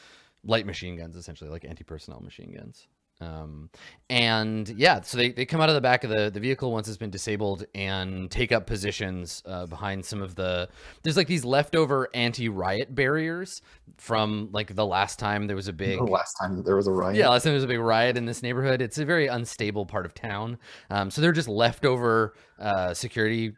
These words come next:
Speaker 1: uh, equipment, kind of, like, laying around these big metal and concrete walls. Um, and so they take up positions behind those and, uh, start, they, they start returning fire, uh, on you, uh, Q Q. Um, so you can, uh,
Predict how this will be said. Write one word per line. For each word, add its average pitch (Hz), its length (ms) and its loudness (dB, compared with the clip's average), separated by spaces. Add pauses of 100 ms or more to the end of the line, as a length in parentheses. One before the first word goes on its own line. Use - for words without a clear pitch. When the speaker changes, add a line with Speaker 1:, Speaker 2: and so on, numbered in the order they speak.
Speaker 1:
uh, 98 300 -8
equipment, 120 540 -6
kind 110 100 -10
of, 104 80 -8
like, 98 160 -8
laying 98 220 -6
around 98 100 -4
these 95 140 -8
big 92 240 -6
metal 98 380 0
and 92 120 -6
concrete 95 400 -8
walls. 90 540 -2 (260)
Um, 104 200 -2
and 104 60 -6
so 127 60 -6
they 123 80 0
take 151 180 0
up 131 140 6
positions 113 540 -4
behind 104 360 -2
those 87 420 -2 (340)
and, 101 580 -2
uh, 90 220 -2
start, 104 580 0
they, 123 140 0
they 120 120 -2
start 120 220 -2
returning 92 400 -6
fire, 78 420 -10 (120)
uh, 85 180 -12
on 82 180 -10
you, 80 240 -14 (160)
uh, 80 120 -16 (100)
Q 85 140 -16
Q. 82 280 -18 (680)
Um, 85 400 -8 (580)
so 135 280 2
you 135 180 -4
can, 131 380 -2
uh, 104 520 0